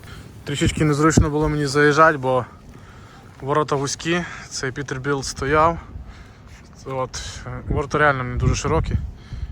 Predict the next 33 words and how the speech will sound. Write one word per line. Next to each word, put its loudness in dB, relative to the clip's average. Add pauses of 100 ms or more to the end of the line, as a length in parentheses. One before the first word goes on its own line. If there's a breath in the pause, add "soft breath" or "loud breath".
(200 loud breath)
Місця 0
не -4
сильно -2
багато, 2
але 2
добре, 2
що -2
можна 0
туди -2
витягнутися. -4 (600 loud breath)
Я -2
витягнувся -6
максимально, -6
от -10
чому -8
і -4
сліди, -2
тут 2
крутився. 2 (600 loud breath)
Саме -8
головне, -4
на -6
газон -2
не -4
заїхати. -8 (400)
То -8
не -6
мої -6
сліди, -10
якщо -10
щось. -16 (1500 loud breath)
От -8
я 2